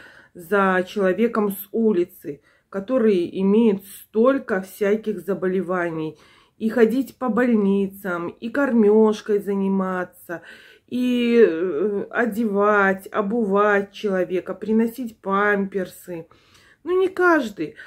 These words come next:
А то, вот знаете, хорошо, что щас уже все эти возмущения более-менее закончились. Потому что вот, э, люди возмущаются,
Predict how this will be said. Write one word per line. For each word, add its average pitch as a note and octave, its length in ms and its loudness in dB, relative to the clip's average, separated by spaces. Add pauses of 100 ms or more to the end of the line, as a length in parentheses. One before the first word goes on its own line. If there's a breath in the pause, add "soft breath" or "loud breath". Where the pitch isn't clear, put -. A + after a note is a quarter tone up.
(180 loud breath)
А - 120 -8
то, D4 360 0
вот B3 200 -4
знаете, C#4 340 -2
хорошо, A#3 340 -6
что - 200 -12
щас A3 280 -4
уже G#3+ 160 -4
все A3 260 -4
эти G#3+ 160 -4
возмущения G3+ 800 -2
более-менее F#3 720 -4
закончились. F3+ 880 -8 (580 loud breath)
Потому D#4 320 -2
что D#4+ 220 -10
вот, C4+ 180 -8 (140)
э, C#4+ 160 -2
люди C4 380 0
возмущаются, B3 1120 -2